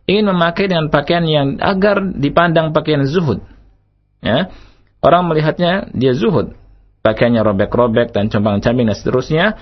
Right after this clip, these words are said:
dan itu disengaja. Maka ini adalah masuk ke pakaian syuhrah. Dan Nabi sallallahu alaihi wa alihi wasallam bersabda, "Man labisa thawba syuhratin fid dunya, albasahu Allahu thawba madhillah."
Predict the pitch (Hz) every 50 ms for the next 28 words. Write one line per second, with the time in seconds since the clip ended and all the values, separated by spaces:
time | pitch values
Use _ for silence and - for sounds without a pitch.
0 | - - - - _ - 120 131 143 - 165 151 139 - 147 151 175 202 214 180
1 | 120 101 82 - - - - - 123 131 151 151 160 160 147 147 143 127 123 127
2 | - - - 185 175 - 135 139 165 165 - - - - - _ - 123 120 -
3 | - 123 117 117 117 - 202 175 127 113 104 90 - - - _ _ _ _ _
4 | _ _ _ _ _ - 139 165 220 247 240 208 170 220 202 202 220 220 208 196
5 | 185 190 196 208 208 196 180 165 156 151 160 185 190 175 165 156 156 143 139 -
6 | 156 151 139 131 123 120 - 180 196 202 220 - 220 196 170 160 156 165 208 202
7 | 175 165 147 - - 139 139 139 135 - - _ - 165 160 160 147 131 127 123
8 | - - 196 165 131 120 120 113 - 123 117 113 - - 110 110 113 139 135 135
9 | 135 143 151 160 180 226 226 - _ _ _ _ _ _ _ _ - 208 208 202
10 | 202 208 202 - 185 175 170 170 160 160 175 170 170 165 165 165 165 - 208 208
11 | 208 202 196 190 190 190 196 180 143 120 107 98 101 -